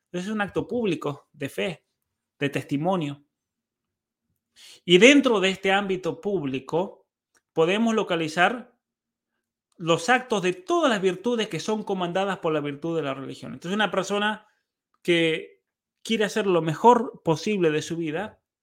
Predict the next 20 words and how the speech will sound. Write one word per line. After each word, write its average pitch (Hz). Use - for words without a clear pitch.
y 151
tiene 202
un 170
cargo 160
político 165
o 143
tiene 165
un 165
cargo 165
en 151
el 147
sistema 156
judicial, 160
entonces 180
esa 202
persona 196
va 190
a -
ser 175
prudente, 170